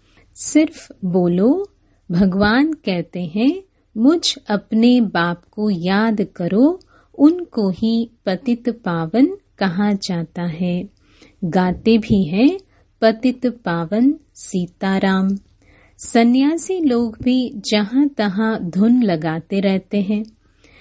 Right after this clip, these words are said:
ऐसे मत मतांतर तो बहुत है ना। यह गीत कितना सुंदर है।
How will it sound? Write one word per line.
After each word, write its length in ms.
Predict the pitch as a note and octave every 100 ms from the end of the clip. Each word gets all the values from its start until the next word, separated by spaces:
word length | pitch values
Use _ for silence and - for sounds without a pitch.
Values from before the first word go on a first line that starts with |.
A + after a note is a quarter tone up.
| _ _ B3
ऐसे 480 | C4+ C#4 - F4
मत 400 | D#4+ A3+ A#3 A#3
मतांतर 720 | A#3+ G3+ - G3 G3 G3+ A#3+ B3
तो 360 | - C4+ A#3 -
बहुत 520 | F#3+ G3 C4+ C#4 C#4 -
है 220 | F3 E3
ना। 240 | F#3 A#3 - _ _ _ _ _ _
यह 260 | C4 C#4 D#4+
गीत 520 | A#3 G#3 A#3+ C4+ -
कितना 680 | C4+ - E3+ - E3+ F3+ A3+
सुंदर 520 | A#3 A#3+ A#3 A3+ A#3
है। 320 | G#3+ A3 A3